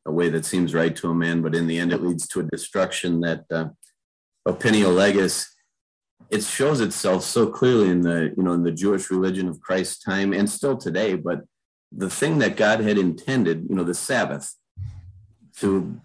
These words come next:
provide rest, not just, you know, take a load off kind of rest, but,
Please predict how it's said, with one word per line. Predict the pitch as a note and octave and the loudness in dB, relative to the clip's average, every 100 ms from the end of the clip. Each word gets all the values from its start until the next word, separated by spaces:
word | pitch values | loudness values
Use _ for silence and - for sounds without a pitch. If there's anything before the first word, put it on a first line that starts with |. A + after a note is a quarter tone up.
| - | -6
provide | G2+ G2 G#2+ G2+ | -4 0 0 2
rest, | F2+ G2+ F2 - | 0 0 0 -2
not | G#2 A#2 A2+ | -2 -2 0
just, | G#2+ - - | -4 -4 -4
you | |
know, | G2 F2 E2 _ _ | -2 -2 -6 _ _
take | G2+ E2 | -6 -2
a | |
load | E2 G2+ G#2 | 0 0 0
off | F#2 E2+ - | 0 -4 -6
kind | F2+ E2+ | -4 -2
of | E2 | 0
rest, | E2+ F2 - - | 0 -2 -6 -4
but, | F2 E2 | -4 -4